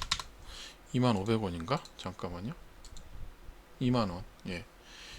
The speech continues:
일봉에 그었어요. 자, 지금은 추세 자체는 하락이 맞아요. 왜냐면 이 고점에서 못 들었어요. 여기 저항권을 못 들었기 때문에 그냥 주가 자체가 때마침 시장이 팔월 달에 안 좋았잖아요. 그러면서 그냥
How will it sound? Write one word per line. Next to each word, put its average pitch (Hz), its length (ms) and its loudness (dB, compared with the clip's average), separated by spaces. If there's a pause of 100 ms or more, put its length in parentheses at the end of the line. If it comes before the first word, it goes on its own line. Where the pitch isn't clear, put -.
(140)
일봉에 143 400 8
그었어요. 110 640 6
자, 85 220 0 (640)
지금은 175 600 12
추세 277 300 12
자체는 170 760 12 (120)
하락이 247 460 12
맞아요. 98 500 10
왜냐면 170 600 12 (600)
이 226 300 12 (540)
고점에서 233 520 12
못 131 260 12
들었어요. 113 520 12
여기 101 100 8
저항권을 147 500 12
못 117 200 8
들었기 147 300 10
때문에 123 260 10
그냥 110 260 10
주가 - 320 12
자체가 120 440 12 (400)
때마침 254 400 12
시장이 254 360 12
팔월 247 300 12
달에 196 160 12
안 98 180 12
좋았잖아요. 101 380 10
그러면서 120 380 10
그냥 117 320 12